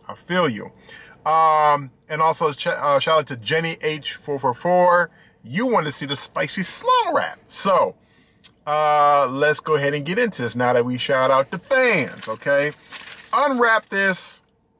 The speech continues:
spicy mac and cheese. We got a little bit of that mac and cheese residue on the wrapping paper. I kinda like to see that. Okay, you pop it out. Boom. That's your first look. Mac and cheese hanging low.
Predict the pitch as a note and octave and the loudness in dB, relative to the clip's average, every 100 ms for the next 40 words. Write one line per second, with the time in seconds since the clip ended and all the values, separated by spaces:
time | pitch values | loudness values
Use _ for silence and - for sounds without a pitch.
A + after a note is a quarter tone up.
0 | _ - - A3 - E3 D3+ C3+ B2 - | _ -10 -4 -2 -2 -2 -2 -2 -6 -4
1 | D#3 D3 D#3 D3+ - - - - C3 A3+ | -2 -2 -4 -8 -14 -18 -18 -10 -4 0
2 | A3 G3 F3+ F#3 F3 F3 E3+ D#3+ D#3 C#3+ | 2 2 2 2 2 2 2 2 2 0
3 | - - - - B2 F3 E3+ E3 C#3 - | -6 -20 -20 -16 -6 -2 -2 -4 -4 -4
4 | D#3+ D3 C3+ - - A2+ D3 D3 C3 C3 | -2 -2 -4 -6 -12 -2 0 2 0 -4
5 | C#3 B2+ A#2 A2+ C3 A2+ B2 A#2+ D3+ - | 0 2 2 2 0 0 -6 -4 -4 -4
6 | F3+ D3 B2 A2+ G#2+ G#2+ G2 G2+ C3+ - | -2 0 0 -4 -12 -10 -4 -2 -4 -6
7 | - - - D3 C#3 A#2+ E3 D#3 D#3 D#3+ | -20 -20 -6 -2 -2 -2 0 0 2 4
8 | F3+ F#3+ - _ _ C3 B2+ B3+ B3 F#3+ | 2 0 -6 _ _ -8 0 2 4 2
9 | A2+ F2 _ _ _ _ - - B2 - | -2 -8 _ _ _ _ -20 -18 -20 -4
10 | D3+ E3 - F#3+ G#3 C#3+ - _ _ _ | 0 0 -2 0 2 2 -2 _ _ _
11 | _ G2 B2 B2 C3+ B2 - D3+ C#3 D#3 | _ -12 -6 -6 -8 -10 -8 -8 -6 -2
12 | D3+ C3+ D3 E3 F3 A#3+ | 0 0 2 4 4 0